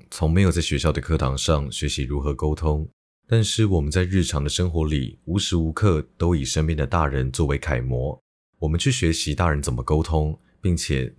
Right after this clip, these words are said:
将其内化，成为自己处理事情时候的反射动作。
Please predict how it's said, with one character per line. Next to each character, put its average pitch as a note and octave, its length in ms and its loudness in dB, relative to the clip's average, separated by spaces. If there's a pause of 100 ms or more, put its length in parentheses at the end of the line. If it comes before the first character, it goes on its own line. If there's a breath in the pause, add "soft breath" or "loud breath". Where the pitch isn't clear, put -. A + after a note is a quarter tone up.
(180)
将 G2 200 2
其 - 200 -2
内 F2+ 260 2
化， D2+ 500 -2
成 D#2 220 -2
为 D#2+ 100 4
自 F#2 140 0
己 C2+ 140 -4
处 - 260 -2
理 D#2+ 140 2
事 D#2+ 200 -2
情 C#2+ 200 -2
时 - 180 -6
候 D2+ 160 2
的 B1+ 240 -2
反 C2 220 -2
射 D2+ 180 0
动 C#2 180 -2
作。 C#2 300 -4